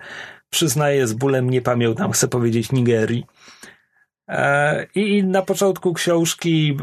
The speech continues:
e, Boris Chong, e, wraca z Marsa. E, o-, opuścił, opuścił Tel Awiw lata temu, teraz wraca. No i wraz z nim wrac-, wracają różne historie z przyszłości. Potem okazuje się, że Strzyga przylatuje do stacji centralnej jego tropem.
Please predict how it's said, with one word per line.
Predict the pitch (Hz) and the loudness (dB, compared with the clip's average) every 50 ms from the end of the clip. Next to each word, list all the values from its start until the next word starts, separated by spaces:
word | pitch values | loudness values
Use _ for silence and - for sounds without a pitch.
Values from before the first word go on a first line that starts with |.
| 135 139 | -2 0
e, | 139 139 139 139 143 143 143 135 151 170 | 2 2 2 2 0 -4 -6 -6 -6 -4
Boris | 202 135 131 135 135 127 180 190 185 151 139 120 - - - - | -2 -2 -2 -2 -2 0 0 2 2 0 0 0 0 -2 0 0
Chong, | 139 127 123 135 139 123 - - - - 165 - | 0 2 2 0 0 -2 -4 -10 -10 -12 -6 -2
e, | 135 131 131 131 131 131 135 | 0 0 2 2 2 0 0
wraca | 135 113 143 151 147 139 156 139 | 0 0 2 0 2 2 0 -2
z | 123 123 | 0 0
Marsa. | 139 131 127 117 117 - 143 135 147 156 _ _ _ _ _ _ _ _ _ - | 0 0 0 0 0 0 0 0 0 -4 _ _ _ _ _ _ _ _ _ -8
E, | - 147 147 143 143 131 151 147 | -6 -6 -4 -6 -6 -8 -8 -6
o-, | - 139 147 147 143 143 151 147 147 - - | -4 -4 -4 -4 -8 -12 -12 -12 -12 -10 -4
opuścił, | - 143 120 143 135 123 - - - 127 123 120 117 117 127 - - | -4 -2 0 0 0 0 -2 -2 0 0 2 2 0 -2 -6 -6 -4
opuścił | - 131 - 139 131 - - 127 117 | -4 -2 0 -2 -2 0 -2 -4 -2
Tel | - 127 120 | 0 0 2
Awiw | 120 120 117 107 117 113 - - | 2 2 2 0 -4 -6 -2 0
lata | 127 120 120 - 117 113 | 0 0 2 0 -2 0
temu, | - 175 208 214 202 185 165 | 2 0 2 2 2 0 0
teraz | - 143 123 123 117 110 117 | 0 0 0 2 0 0 -2
wraca. | 107 - - 160 190 185 - - 175 156 151 147 - - - - - - - - - _ _ - | -4 0 0 0 0 0 0 0 2 2 0 -2 -4 -8 -16 -14 -14 -14 -16 -18 -20 _ _ -4
No | 185 214 220 | -2 0 2
i | 190 170 | 0 0
wraz | 143 156 165 151 139 127 | 0 2 2 2 2 2
z | 123 | 0
nim | 143 139 135 123 | 0 0 2 2
wrac-, | 117 123 120 117 - 139 123 117 | 2 2 2 2 2 0 0 0
wracają | 117 120 123 120 113 127 123 117 117 120 | 0 0 0 0 0 0 0 2 2 2
różne | 127 113 107 113 107 | 0 0 0 -2 -2
historie | - 117 - - - 113 110 110 104 | 0 -2 -2 0 2 2 2 2 0
z | - - | 0 -4
przyszłości. | - - - - 185 - 277 - - 151 139 | -6 -8 -2 0 0 2 2 0 -2 -4 -2
Potem | - 139 131 131 127 | -2 -2 0 0 -2
okazuje | 123 135 127 120 131 123 120 | 0 -2 0 0 0 0 0
się, | 120 135 | -2 -2
że | 117 117 117 | 0 2 4
Strzyga | - - - - - - - 143 120 117 107 104 | 4 2 2 2 0 0 0 2 2 2 0 0
przylatuje | 104 - - - - 120 110 110 - 131 117 110 | 0 -4 -6 -2 0 0 0 0 0 0 0 2
do | 110 113 | 2 0
stacji | 110 - - 113 110 - 123 | 0 2 0 0 0 2 0
centralnej | 120 123 117 113 123 123 113 113 113 110 107 113 117 | 2 0 0 0 2 2 2 2 0 0 0 2 2
jego | 120 113 117 113 110 | 2 2 0 -2 -2
tropem. | - - 123 143 147 - 147 135 131 127 127 | 0 0 0 0 2 0 0 2 2 -2 -2